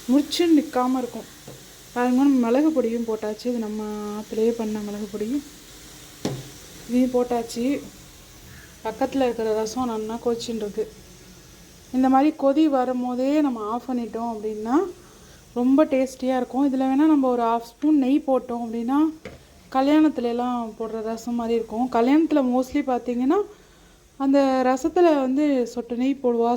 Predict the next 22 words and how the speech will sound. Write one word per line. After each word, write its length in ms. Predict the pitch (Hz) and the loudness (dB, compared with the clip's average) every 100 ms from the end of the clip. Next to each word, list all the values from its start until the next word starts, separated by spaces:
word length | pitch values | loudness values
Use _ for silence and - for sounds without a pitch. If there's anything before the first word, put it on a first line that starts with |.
| 240 | 0
சாம்பார்ல 480 | 247 269 277 247 226 | 0 2 2 0 -4
கொஞ்சம் 200 | 220 220 | -6 -4
நெய் 240 | 240 254 | -2 -2
போடுவா. 320 | 240 220 214 220 | -2 -2 -2 -4
அதனால 300 | 220 233 233 | -4 -2 0
தான் 140 | 254 | 2
அந்த 480 | 254 226 208 208 202 - | 2 0 0 -2 -8 -8
சமையல் 400 | 226 240 262 233 | -2 0 2 0
வந்து 220 | 220 240 | -2 -4
நமக்கு 280 | 226 202 202 | -4 -6 -8
நல்லா 340 | 202 208 226 | -2 0 0
இருக்கு. 380 | 226 - 233 311 - _ - - - _ _ | -2 -6 -10 -10 -18 _ -20 -20 -20 _ _
அது 120 | 247 | 2
மாதிரி 140 | 269 311 | 4 6
மிளகு, 320 | 285 320 349 | 6 4 2
ஜீரகம் 440 | 302 277 277 370 | 2 0 0 -2
பொடி 200 | 285 277 | 0 0
பண்ணி 280 | 311 277 277 | 0 0 0
மேல 320 | 277 254 254 | 0 0 -2
போட்டுட்டு 480 | 240 233 233 233 - | -4 -4 -4 -6 0
அதுக்கப்புறமா 640 | 339 302 277 233 247 247 269 | 2 2 0 -4 -2 -2 0
தாளிச்சு 380 | 254 233 233 | 0 -2 -4